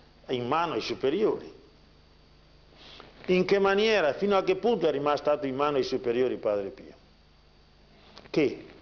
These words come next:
i frati, i superiori, questi superiori,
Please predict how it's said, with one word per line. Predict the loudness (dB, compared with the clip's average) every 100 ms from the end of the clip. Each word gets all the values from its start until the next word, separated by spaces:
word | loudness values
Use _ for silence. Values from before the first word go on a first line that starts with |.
| -20 -20 -20 -20 -20 -20 -20 -20 -20 -20 -20 -20 -20 -20 -20 -20 -12 -4
i | -4
frati, | -2 -4 -6 -14
i | -16 -18 -20 -20 -20 -20 -20 -20 -20 -12
superiori, | -6 -2 0 2 0 -2 -6
questi | -8 -8
superiori, | -10 -8 -4 -2 -4 -8 -12